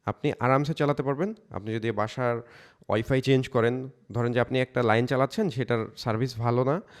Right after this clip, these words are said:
আপনি লাইনটা চেঞ্জ করতে চাচ্ছেন, তো সেক্ষেত্রে আপনি যদি ইপন ইউজ করেন,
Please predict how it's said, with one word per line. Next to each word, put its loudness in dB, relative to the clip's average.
আপনি -2
লাইনটা 2
চেঞ্জ 2
করতে -2
চাচ্ছেন, -10
তো 0
সেক্ষেত্রে 0
আপনি 2
যদি -2
ইপন 2
ইউজ 2
করেন, -2